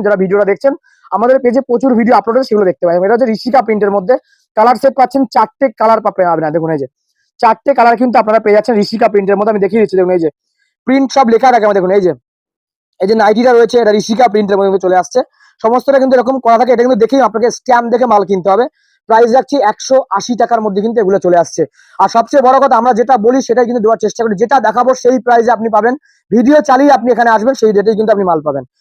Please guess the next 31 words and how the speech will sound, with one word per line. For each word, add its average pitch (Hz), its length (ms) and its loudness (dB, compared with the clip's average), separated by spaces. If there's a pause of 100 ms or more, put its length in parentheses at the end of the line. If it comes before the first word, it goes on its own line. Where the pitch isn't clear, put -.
(220)
দেখুন 226 280 2
নেক্সট - 260 -2 (480)
এই 220 120 2
একটা 247 180 -2
চলে 247 160 2
যাচ্ছে 240 220 0 (240)
পিওর, 254 240 2 (180)
এটা 196 160 0
বাটিক 220 180 0 (240)
থাকছে 202 200 -6
কিন্তু, 196 160 -2
ঠিক 262 120 2
আছে, 269 100 -10 (300)
বাটিক 220 320 0 (100)
শুরু 247 200 0
হচ্ছে 269 200 -2
কিন্তু 262 160 0
আমাদের 240 160 2 (100)
একশো - 180 -6 (100)
পঁচিশ 214 260 -4
ত্রিশ 233 220 -6
টাকা 220 180 -2
দিয়ে 262 160 0
শুরু, 214 200 0
এগুলো 175 240 0
যাচ্ছে। 147 220 -8 (480)
ওটা 190 160 0
কিন্তু 240 180 0
দেখালাম 247 280 2
আগেরটা 226 300 0
পিওর 262 220 4